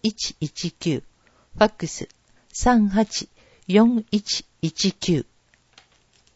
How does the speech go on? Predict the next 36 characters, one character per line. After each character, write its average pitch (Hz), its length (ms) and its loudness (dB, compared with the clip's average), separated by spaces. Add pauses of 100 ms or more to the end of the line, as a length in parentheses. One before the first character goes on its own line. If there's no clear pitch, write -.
(1000)
平 262 180 -2
成 269 240 -2
二 269 160 -4
十 190 220 0
六 170 240 -2
年 180 260 -2
分、 147 240 -6 (560)
年 254 220 2
末 262 100 -2 (160)
調 233 200 4
整 220 220 0
等 - 360 -4 (320)
及 202 240 2
び 170 220 -4 (360)
青 214 220 4
色 262 180 2
申 262 240 -2
告 - 360 -4
決 220 220 0
算 262 220 -4
等 196 300 2
説 - 280 2
明 175 180 0
会。 - 260 -16 (1300)
は 214 120 -4
じ 226 160 2
め 214 140 4
に、 185 200 -2 (220)
年 240 220 2
末 269 120 -2
調 247 260 0
整 240 200 2
等 214 240 0
説 - 300 0
明 160 140 -2
会。 - 260 -16